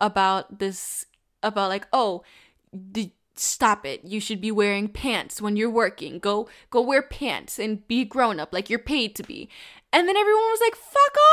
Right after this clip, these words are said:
off. We're in the middle of a pandemic. This is scary. People are, some people are mourning.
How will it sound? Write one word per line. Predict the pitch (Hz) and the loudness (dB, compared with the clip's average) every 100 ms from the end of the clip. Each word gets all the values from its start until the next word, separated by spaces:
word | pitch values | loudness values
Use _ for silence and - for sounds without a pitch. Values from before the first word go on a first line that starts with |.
| 622 571 | 8 6
off. | 311 - | 4 2
We're | 415 | 2
in | 440 | 2
the | 466 | 2
middle | 480 453 | 4 4
of | 480 | 4
a | 453 | 2
pandemic. | 392 440 427 466 480 466 | 0 2 2 2 0 0
This | 415 415 | 0 0
is | |
scary. | - 415 427 480 440 | 0 0 2 4 4
People | - 339 415 | 4 2 4
are, | 403 392 294 _ _ - | 4 4 0 _ _ -2
some | 349 480 | 2 6
people | 392 285 | 6 6
are | 294 | 2
mourning. | 277 247 320 339 339 349 | 2 4 2 2 0 -2